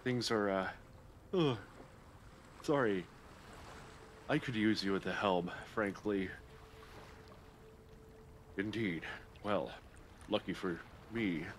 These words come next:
this is not my first time." Val Phelan takes the helm, and Antarius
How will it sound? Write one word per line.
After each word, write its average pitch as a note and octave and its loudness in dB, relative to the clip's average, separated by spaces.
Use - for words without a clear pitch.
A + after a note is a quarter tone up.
this A#2 -4
is - -2
not G2+ -2
my F#2 -4
first F2+ -6
time." F#2 -2
Val B2 4
Phelan C3 6
takes A2 2
the F2 0
helm, F2 0
and - -8
Antarius F#2 0